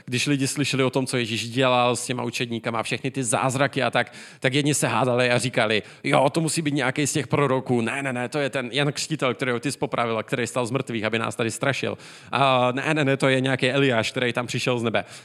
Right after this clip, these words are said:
No, lidi prostě nechápali, kdo je Ježíš, byla tam kontroverze. A tady v této kontroverzi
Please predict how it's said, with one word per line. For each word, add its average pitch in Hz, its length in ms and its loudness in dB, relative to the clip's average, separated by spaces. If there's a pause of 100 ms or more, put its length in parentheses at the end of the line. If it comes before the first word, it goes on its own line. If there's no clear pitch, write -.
(120)
No, 131 140 2
lidi 180 180 4
prostě 151 340 0
nechápali, 175 460 2
kdo 160 120 2
je 165 80 2
Ježíš, 160 300 -2
byla 127 200 4
tam 131 160 0
kontroverze. 120 640 0 (920)
A 139 80 -8
tady 160 220 2
v 180 40 -10
této 196 220 0
kontroverzi 143 680 0